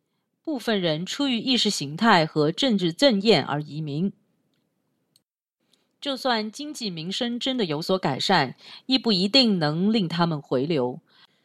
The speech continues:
唯无论如何，香港都必须从世界各地招揽顶尖人才，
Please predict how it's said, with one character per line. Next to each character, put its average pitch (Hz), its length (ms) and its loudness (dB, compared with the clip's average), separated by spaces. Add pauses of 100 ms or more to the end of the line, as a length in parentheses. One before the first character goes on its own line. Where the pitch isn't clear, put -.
(380)
唯 208 460 -2 (100)
无 190 160 -8
论 254 180 -2
如 175 200 -8
何， 156 380 -6
香 262 260 -6
港 147 280 -2
都 254 260 -2
必 247 180 0
须 233 300 -2
从 165 300 -4
世 226 200 0
界 196 180 4
各 208 200 4
地 175 320 2
招 220 240 6
揽 160 380 4
顶 151 200 -2
尖 196 300 6
人 143 200 -2
才， 143 320 -2